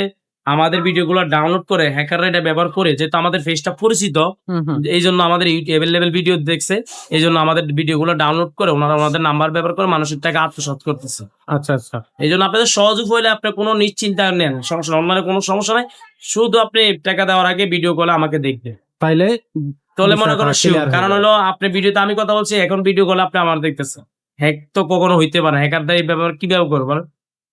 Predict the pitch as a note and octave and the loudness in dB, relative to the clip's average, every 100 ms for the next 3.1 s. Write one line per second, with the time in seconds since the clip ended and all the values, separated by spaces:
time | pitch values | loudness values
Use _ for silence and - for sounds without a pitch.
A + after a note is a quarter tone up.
0 | - C#3+ C3+ C3 D#3+ - G#3 - G#3 F#3 | 0 2 2 2 0 0 -2 -2 0 0
1 | D#3+ C#3+ F3+ F3 D3 B2 A#2 A2 _ D#3+ | 0 -2 -4 -2 -2 -2 -4 -8 _ -6
2 | C3 C#3+ C#3+ A#2 - _ C3+ A#2+ A#2 - | -2 -2 -4 -12 -14 _ -6 -4 -6 -4
3 | D#3 | 0